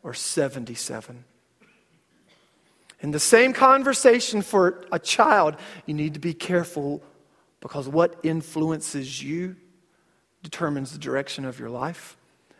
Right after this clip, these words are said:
Is true if you're thirty, forty, fifty, sixties, whatever.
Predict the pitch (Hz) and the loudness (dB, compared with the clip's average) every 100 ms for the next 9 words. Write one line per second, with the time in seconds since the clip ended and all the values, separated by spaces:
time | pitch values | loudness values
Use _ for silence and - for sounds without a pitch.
0 | _ _ _ _ _ _ - 120 - - | _ _ _ _ _ _ -14 -12 -8 -2
1 | 147 139 127 117 - 143 147 151 151 - | -2 -2 -6 -10 -4 -2 -2 -6 -10 -18
2 | _ - 139 135 135 135 135 139 - 135 | _ -14 -8 -8 -6 -8 -10 -14 -16 -14
3 | 131 - 135 - - 135 - 135 131 - | -14 -18 -18 -14 -14 -14 -14 -14 -14 -14
4 | - 135 139 113 - | -12 -8 -6 -6 -10